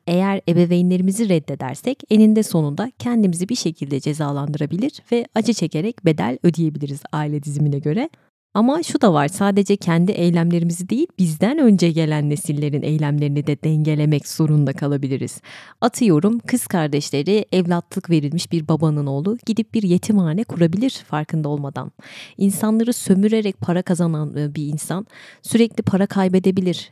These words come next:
ya da işte cinayet işlemiş birinin soyundan gelenler intihara meyilli olabilir. Buna dengeleme ihtiyacı diyorlar ve bir sonraki nesli etkileme ihtimali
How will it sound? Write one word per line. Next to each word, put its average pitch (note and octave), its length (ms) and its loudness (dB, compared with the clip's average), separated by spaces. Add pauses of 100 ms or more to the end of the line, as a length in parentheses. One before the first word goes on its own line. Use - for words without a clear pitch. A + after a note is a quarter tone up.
(120)
ya E3+ 120 -2
da F#3+ 60 2
işte F3+ 300 -4
cinayet E3+ 420 -2
işlemiş F3+ 400 -4
birinin E3+ 260 2
soyundan E3+ 460 -2
gelenler D#3 440 -4
intihara D#3 540 -2
meyilli D#3 460 -2
olabilir. D#3+ 460 -2 (360)
Buna A3+ 320 2
dengeleme F#3+ 480 4
ihtiyacı D3+ 500 -2
diyorlar F#3+ 360 0
ve F#3+ 200 -2
bir A3+ 140 0
sonraki E3 640 0
nesli - 440 -2
etkileme F#3 580 -2
ihtimali F3 600 -4